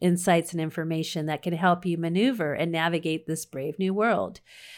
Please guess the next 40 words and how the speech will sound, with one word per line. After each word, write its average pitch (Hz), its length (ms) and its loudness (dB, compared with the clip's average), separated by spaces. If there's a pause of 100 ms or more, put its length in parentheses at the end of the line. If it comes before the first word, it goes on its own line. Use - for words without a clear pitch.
(280)
So 220 140 2
the 208 80 6
more 202 260 6
we 185 140 4
focus 220 520 2
and 170 160 -2
mass 175 420 0
on 170 120 0
the 180 80 4
positive, 175 640 0 (340)
the 196 140 4
more 202 300 4
these 202 300 0
timelines 220 840 0
can 180 200 2
be 175 240 2
anchored 202 340 2
in 202 80 2
the 190 80 2
physical 180 540 0
world 165 420 2 (140)
that 165 220 2
are 165 420 4
in 190 160 2
service 226 540 0
to 185 120 0
the 165 80 -2
greater 156 320 -4
good. 175 460 -2 (680)
Stay 185 280 4
connected 180 640 2
with 175 160 2
Lunar 175 340 4
Ladies 175 360 4
to, 165 500 2 (120)
what 170 160 0
I 170 100 8
like 170 200 6
to 180 80 -2
say, 160 500 0